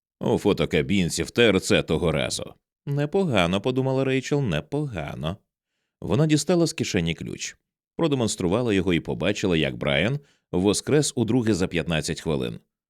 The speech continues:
«Цей ключ». Він кілька разів кліпнув, а тоді кивнув. Вона повернула його до кишені. «Чому він був у Калеба?» «Калеб мав забрати паспорти.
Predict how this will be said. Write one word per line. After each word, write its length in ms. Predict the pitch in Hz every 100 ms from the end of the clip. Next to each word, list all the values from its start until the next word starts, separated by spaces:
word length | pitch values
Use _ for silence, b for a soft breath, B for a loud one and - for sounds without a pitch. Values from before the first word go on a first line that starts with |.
| _ _
«Цей 280 | - 214 226
ключ». 460 | - 78 - - - _ _ _ _ _ _
Він 220 | 92 139
кілька 300 | 143 165 151
разів 340 | 127 104 120 101
кліпнув, 500 | 113 180 170 170 -
а 120 | 107
тоді 260 | 104 80 78
кивнув. 500 | 76 65 64 50 _ _ _ _ _ -
Вона 260 | 90 95
повернула 480 | 87 90 82 95 87
його 220 | 85 78
до 100 | 76
кишені. 580 | 73 95 - 71 57 - _ _ _ _ _ _
«Чому 260 | - 185
він 160 | 226 208
був 200 | 185 185
у 100 | 147
Калеба?» 540 | 147 85 67 65 62 - _ _ _ _
«Калеб 380 | 156 117 92 80
мав 220 | 104 92
забрати 440 | 90 92 95 87
паспорти. 640 | 80 92 - 98 - 52